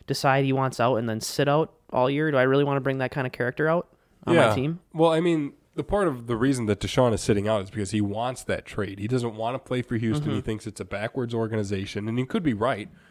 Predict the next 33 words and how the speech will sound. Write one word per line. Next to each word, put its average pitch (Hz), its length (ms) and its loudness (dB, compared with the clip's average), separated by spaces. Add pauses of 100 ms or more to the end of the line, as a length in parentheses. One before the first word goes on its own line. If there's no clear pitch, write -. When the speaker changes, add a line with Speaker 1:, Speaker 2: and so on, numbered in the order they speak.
(680)
Speaker 2:
But 131 80 4
he's 131 100 4
under 139 140 2
Speaker 1:
Right. - 60 -4
Speaker 2:
contract 135 400 0
to 151 60 -6
play 202 260 -4
for - 360 -12
him. 131 140 -4
Speaker 1:
Mm-hmm. 120 100 -2 (260)
Speaker 2:
So - 140 -6
I 120 60 2
guess 139 180 4
there 135 140 6
is 127 100 6
a 110 60 -2
character 113 400 0
issue 101 200 -4
there, 104 200 0
too. 113 240 2
But 98 180 -4 (240)
not 143 140 0
to 135 80 0
mention 120 420 0
the 113 80 -6
twenty-two 135 560 2
sexual 127 360 -2
misconduct 123 720 -4
cases 131 440 0
that 110 160 -6
are 107 80 -4
still 127 240 -4
there. 123 240 -2